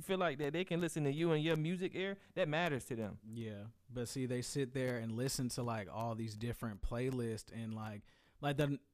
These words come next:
Speaker 2: 'cause I know I'm not, like, the average listener because I feel like I have to listen to everything and a lot of different stuff because I want that to be my profession. But, like, the average listener is gonna listen to, like, most things that you, trusted curators or trusted, like,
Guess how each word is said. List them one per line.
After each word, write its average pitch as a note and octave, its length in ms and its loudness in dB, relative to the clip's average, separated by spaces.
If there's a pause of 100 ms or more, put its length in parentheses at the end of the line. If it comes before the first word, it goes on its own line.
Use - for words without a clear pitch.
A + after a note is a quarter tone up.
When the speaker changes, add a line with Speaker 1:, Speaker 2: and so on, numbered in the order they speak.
(880)
Speaker 2:
'cause C#3+ 120 -2
I D3+ 100 4
know D#3+ 160 4
I'm D3 120 2
not, C#3 160 0
like, B2+ 140 -4
the A#2+ 120 -4
average A#2 380 -6
listener G#2+ 380 -8
because G#2 240 -10
I G#2 160 -8 (140)
feel - 180 -8
like A2 160 -6
I G#2 60 -4
have G#2+ 140 -6
to G#2+ 80 -10
listen G2+ 260 -6
to G2+ 180 -8
everything G2 680 -10 (440)
and G#2 160 -6
a F#2+ 160 -8
lot G2+ 260 -6
of G2 120 -12
different G2 340 -10
stuff F#2 400 -10 (480)
because G2+ 280 -10
I G2 100 -6
want G2 280 -8
that G2+ 160 -6
to G2 40 -10
be G2+ 160 -6
my G2 160 -4
profession. G2+ 600 -6
But, G#2 120 -8
like, G#2 260 -8
the A#2 140 -4
average E3+ 320 6
listener E3 280 2
is C#3 80 0
gonna C#3 160 0
listen C3+ 280 -2
to, C3+ 120 -6
like, A#2 220 -2 (640)
most C3+ 380 0
things C#3 280 -2
that B2 200 -6
you, B2 420 -4
trusted F3 460 -2
curators D#3 600 2
or B2 80 -2
trusted, C#3+ 480 -2
like, B2 160 -2